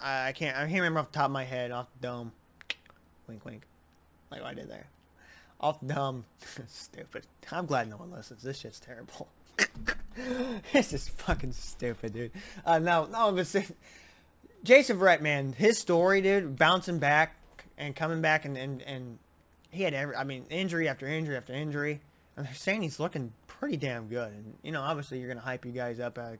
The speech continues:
out of your training camps. I don't buy too much into that, but he, not bad, man. Not, not bad. So th-, they've got some guys, uh, some veteran guys too, Darqueze Dennard, uh,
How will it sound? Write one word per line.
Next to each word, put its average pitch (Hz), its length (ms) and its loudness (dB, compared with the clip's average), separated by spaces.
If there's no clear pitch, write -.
out 123 120 -6
of 120 60 -6
your 113 100 -12
training 123 280 -8
camps. 120 400 -12
I 127 40 -10
don't 120 240 -12
buy 120 240 -2
too 123 140 -12
much 120 200 -10
into 120 140 -8
that, 127 220 -6
but 123 140 -8
he, - 120 -20
not 202 160 -10
bad, 202 320 -6
man. 107 220 -14
Not, 160 220 -8
not 165 260 -2
bad. 160 220 -2
So 165 160 -8
th-, 175 180 -4
they've 247 260 4
got 202 240 6
some 156 140 -4
guys, 151 440 0
uh, 143 300 2
some 156 160 -6
veteran 165 280 2
guys 151 260 0
too, 160 180 -2
Darqueze 143 540 -2
Dennard, 131 680 -4
uh, 120 280 -10